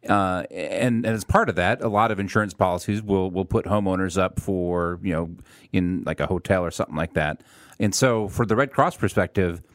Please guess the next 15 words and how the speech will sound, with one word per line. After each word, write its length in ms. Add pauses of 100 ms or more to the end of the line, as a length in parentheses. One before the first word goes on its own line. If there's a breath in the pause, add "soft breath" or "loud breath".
(260 soft breath)
on 80
a 60
tornado, 380
they 120
don't 140
necessarily 680 (260)
devote 280
a 40
whole 220
lot 160
of 60
resources, 680
like 180
in 120
Linwood, 460